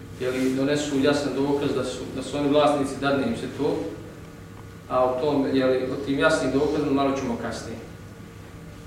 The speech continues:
Ukratko ću ponoviti vezano za, je li, jedan sažetak vezano za izgubljenu stvar. Onaj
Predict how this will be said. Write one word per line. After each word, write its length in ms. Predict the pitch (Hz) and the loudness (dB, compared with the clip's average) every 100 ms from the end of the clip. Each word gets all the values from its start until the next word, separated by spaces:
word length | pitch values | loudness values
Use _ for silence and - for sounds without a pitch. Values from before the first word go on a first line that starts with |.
| - - - - - - - - - - - - - - - - - | -16 -16 -16 -16 -16 -16 -16 -16 -16 -16 -16 -16 -16 -16 -16 -16 -4
Ukratko 380 | 196 220 202 - | 0 4 4 4
ću 120 | 165 - 156 | 2 0 2
ponoviti 640 | 156 160 160 156 135 131 135 | 6 6 6 4 2 2 2
vezano 440 | 160 143 135 131 | 2 4 4 4
za, 120 | 127 | 2
je 120 | 135 135 | 4 6
li, 100 | 143 | 6
jedan 200 | 143 143 | 6 4
sažetak 640 | 135 131 143 147 147 135 135 | 2 2 4 6 4 2 2
vezano 400 | 147 131 131 120 | 4 4 2 2
za 200 | 123 123 123 143 | 0 0 -2 -4
izgubljenu 520 | 135 135 127 123 113 | -2 -2 -2 -2 -2
stvar. 500 | - - 135 123 120 | -4 0 4 6 4
Onaj 200 | - 139 | 2 2